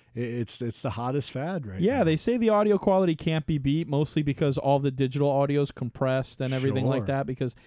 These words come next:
Speaker 2: the less space it takes up, the cheaper it is for people to make.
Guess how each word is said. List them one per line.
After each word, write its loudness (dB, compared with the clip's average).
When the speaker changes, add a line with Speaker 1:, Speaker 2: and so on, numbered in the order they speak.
Speaker 2:
the 0
less 0
space -2
it -4
takes -2
up, -2
the -4
cheaper -4
it 2
is 0
for -6
people -2
to -2
make. -4